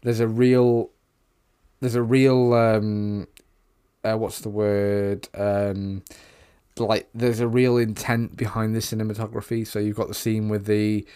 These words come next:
the rings that go to the elves, and you've got the scene of the rings that go to the men, you've got the scene that rings that go to the dwarfs, and, like,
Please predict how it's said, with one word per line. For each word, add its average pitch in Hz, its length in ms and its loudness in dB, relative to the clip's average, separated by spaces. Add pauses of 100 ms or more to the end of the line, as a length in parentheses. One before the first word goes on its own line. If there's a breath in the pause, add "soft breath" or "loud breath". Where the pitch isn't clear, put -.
(280 loud breath)
the 117 140 0
rings 110 320 -2
that 98 60 -8
go 104 120 0
to - 140 -8
the 104 100 0
elves, 101 380 -2
and - 100 -16
you've 98 100 -12
got 92 120 -12
the - 40 -16
scene 107 360 -4
of 101 140 -8
the 101 80 -6
rings 101 260 -4
that - 60 -18
go 101 200 -2
to - 160 -12
the 95 60 -6
men, 92 400 -4
you've 92 80 -8
got - 100 -10
the - 60 -18
scene 110 340 -6
that 95 120 -12
rings 104 360 -6
that 98 160 -10
go 98 140 -2
to - 120 -10
the 98 80 -8
dwarfs, - 600 -10 (460 loud breath)
and, 104 180 -4
like, 101 180 -2